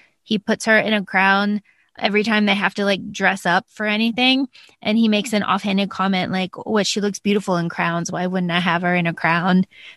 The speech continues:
It's just like, yeah, you're, you're subtly, just another subtle kind of, kind of, uh, acknowledgement.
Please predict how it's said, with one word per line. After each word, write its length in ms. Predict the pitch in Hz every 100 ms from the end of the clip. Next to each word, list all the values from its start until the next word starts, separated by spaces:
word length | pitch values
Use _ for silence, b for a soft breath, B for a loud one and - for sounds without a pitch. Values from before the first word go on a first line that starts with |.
| B
It's 140 | - -
just 160 | -
like, 340 | - _ - - _ -
yeah, 380 | - - - 214 - -
you're, 260 | - - -
you're 280 | 214 - -
subtly, 720 | - 180 202 202 202 196 190 -
just 160 | - 180
another 340 | 190 185 190
subtle 540 | - 190 190 196 196
kind 320 | 196 196 202 185
of, 320 | 180 185 - - B B B B B -
kind 240 | - 196
of, 60 | 190 196 _ _ _ _ - 226
uh, 180 | 220 B B B -
acknowledgement. 960 | 214 220 208 214 202 208 202 - -